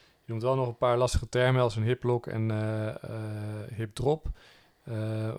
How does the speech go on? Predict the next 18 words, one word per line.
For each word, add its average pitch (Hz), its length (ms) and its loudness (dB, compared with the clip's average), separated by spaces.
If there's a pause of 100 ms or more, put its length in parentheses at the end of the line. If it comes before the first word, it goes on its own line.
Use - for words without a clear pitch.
hoe, - 380 -10 (240)
hoe, 113 380 -6
wat 120 160 -4
kan 131 140 2
je 123 60 6
daar 123 100 4
nog 120 240 0
bij 117 240 0
voorstellen 147 600 2
en 123 120 2
hoe, 120 360 0
hoe 123 260 -4
verander 131 480 4
je 127 100 4
dat 117 180 2
door 117 160 0
te - 100 -12
trainen? 139 480 0